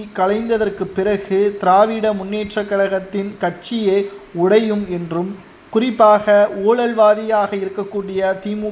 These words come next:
கவின் அமைச்சர்களும் ஆதாரத்துடன் அமலாக்கத்துறை அதிகாரிகளை வைத்து கைது நடவடிக்கை மேற்கொள்வதற்கும், உண்மையான குற்றவாளிகள் கரூர் சம்பவத்தின் பின்னணியில் யார் இருக்கிறார் என்பதை கண்டுபிடிக்கவும் சிறப்பு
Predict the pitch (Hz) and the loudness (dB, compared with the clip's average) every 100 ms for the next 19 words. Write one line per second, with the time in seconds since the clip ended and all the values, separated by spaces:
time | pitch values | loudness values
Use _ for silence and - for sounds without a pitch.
0 | 208 196 190 190 196 196 - 156 196 202 | 0 2 2 -2 -6 -12 -10 -6 -6 -2
1 | 214 208 180 165 185 - - - - - | -2 0 -2 -4 -6 -14 -20 -20 -10 0
2 | 196 208 240 240 233 - 208 208 208 - | 4 6 6 6 4 -2 -2 -2 -4 -10
3 | 160 190 220 220 220 208 196 196 180 185 | -6 0 0 0 -4 -4 -4 -2 -2 -2
4 | 196 190 185 180 170 170 170 175 180 180 | 0 -2 -2 -4 -4 -6 -6 -6 -6 -8
5 | - 175 202 208 190 185 180 175 175 165 | -4 -2 -2 -2 0 -2 -4 -4 -6 -6
6 | 175 196 185 180 170 156 - 160 170 180 | -8 -4 -2 -2 -4 -6 -8 -10 -10 -14
7 | 175 - - - - - - 185 233 277 | -20 -20 -20 -20 -20 -20 -8 -4 0 2
8 | 262 247 220 - 202 196 240 226 214 214 | 4 6 6 2 0 0 2 6 6 4
9 | 196 202 202 202 185 220 214 214 202 202 | 0 0 0 0 -2 -2 -4 -4 -2 -2
10 | 202 202 196 180 202 214 208 202 196 185 | -4 -6 -8 -6 -4 -4 -2 -2 -2 2
11 | 170 196 208 190 202 - 208 202 185 175 | 4 6 4 0 -4 0 2 2 2 -4
12 | 180 175 175 170 180 202 196 175 175 151 | -4 -4 -4 -4 -2 -2 -2 -4 -6 -4
13 | 156 185 - - - - - - - - | -6 -8 -16 -20 -20 -20 -20 -20 -20 -4
14 | - 214 262 240 | 4 4 4 2